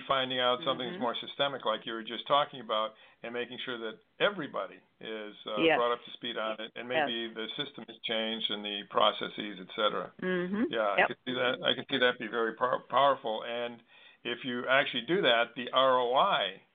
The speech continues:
Speaker 1: on
Speaker 2: Mm-hmm.
Speaker 1: whatever you did to
Speaker 2: Mm-hmm.
Speaker 1: get there is probably gonna be pretty high too, right?
Speaker 2: Right. Right. Well, and you, and you really have to understand this, the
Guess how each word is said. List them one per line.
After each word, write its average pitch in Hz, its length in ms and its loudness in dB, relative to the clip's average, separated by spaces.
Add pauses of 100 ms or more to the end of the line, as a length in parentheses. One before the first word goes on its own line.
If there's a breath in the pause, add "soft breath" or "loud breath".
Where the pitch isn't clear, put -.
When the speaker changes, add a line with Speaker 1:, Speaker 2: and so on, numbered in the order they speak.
(200)
Speaker 1:
on 110 460 -4
Speaker 2:
Mm-hmm. 147 360 -6
Speaker 1:
whatever 131 260 0
you 120 120 -6
did 120 220 -6
to 151 60 -8
Speaker 2:
Mm-hmm. 104 80 -8
Speaker 1:
get 123 220 2
there 110 220 -4
is 107 100 -10 (120)
probably 190 260 0
gonna 113 120 -6
be 113 120 -8
pretty 107 240 -8
high - 300 -2 (120)
too, 113 180 -6
right? 117 280 -2 (100)
Speaker 2:
Right. 135 280 -2 (320)
Right. 175 340 4
Well, 226 180 4 (140)
and 233 180 -2
you, 214 140 -6 (140)
and 190 120 -8
you 196 120 -4
really 226 180 4
have 233 200 2
to 180 80 0
understand 156 960 -2 (220)
this, 151 280 0 (340)
the 160 120 0